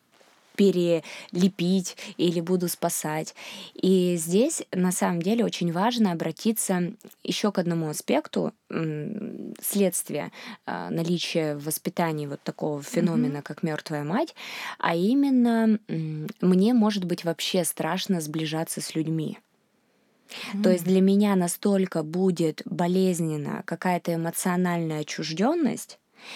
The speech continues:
Speaker 1: что я предпочту, например, м, множественные половые связи.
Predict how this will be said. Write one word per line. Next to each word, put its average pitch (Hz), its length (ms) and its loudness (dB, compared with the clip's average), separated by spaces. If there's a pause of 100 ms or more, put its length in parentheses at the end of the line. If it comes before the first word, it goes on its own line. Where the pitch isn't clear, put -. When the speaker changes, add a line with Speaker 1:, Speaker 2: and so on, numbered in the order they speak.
(160)
Speaker 1:
что - 200 -2
я 196 200 2
предпочту, 196 800 -2
например, 185 760 0 (1080)
м, 170 260 0
множественные 190 640 4
половые 175 420 2
связи. 160 580 -6